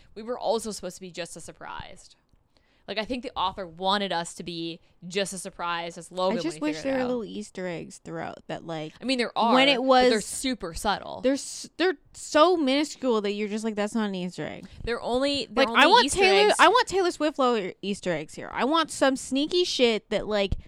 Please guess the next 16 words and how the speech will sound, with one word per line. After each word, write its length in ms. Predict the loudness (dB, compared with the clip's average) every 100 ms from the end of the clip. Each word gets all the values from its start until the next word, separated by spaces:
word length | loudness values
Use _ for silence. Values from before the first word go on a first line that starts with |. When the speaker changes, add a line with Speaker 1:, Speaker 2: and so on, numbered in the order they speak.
| -12
Speaker 2:
you 160 | -4 0
look 200 | 0 0
back 260 | 2 2 0
and 100 | -6
you're 120 | -4
like, 160 | -4 -6 -14 -2
"Fuck, 420 | 2 4 2 -4 -18 _ _
this 220 | 2 2 2
has 100 | -2
been 160 | -2
hinted 400 | -2 -4 -6 -4
at 220 | -2 -2
the 100 | -6
entire 380 | -12 -10 -6 -6
fucking 460 | -6 -4 -4 -6 -12
time, 500 | -10 -8 -8 -8